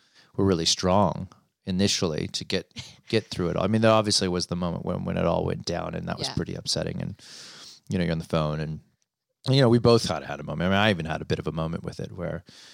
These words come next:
Speaker 1: you know, I couldn't handle the, um, I had an issue with the fact that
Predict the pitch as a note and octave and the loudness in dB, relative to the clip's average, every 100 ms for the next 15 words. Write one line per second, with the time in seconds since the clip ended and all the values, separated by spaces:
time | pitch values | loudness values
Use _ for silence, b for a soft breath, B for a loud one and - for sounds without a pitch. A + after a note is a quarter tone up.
0 | B B B G#2+ E2+ D2 E2+ - G2 E2+ | B B B -2 0 0 -2 0 -2 -2
1 | C#2+ E2 D#2+ D#2+ D#2 D#2+ D#2+ D#2 D2+ D#2 | -4 -2 0 -2 -2 -6 -6 -6 -6 -8
2 | D#2 D#2 - _ _ _ _ _ _ - | -10 -14 -18 _ _ _ _ _ _ -16
3 | b b b b b b _ _ _ _ | b b b b b b _ _ _ _
4 | _ _ _ G#2 G#2+ G#2 G2 F#2 E2+ - | _ _ _ 0 4 4 2 0 -2 0
5 | E2+ E2 D#2+ E2 D#2+ E2+ - D#2+ D#2 - | 0 0 -2 -6 -6 -10 -4 -4 -4 -6
6 | E2+ D#2+ | -4 -4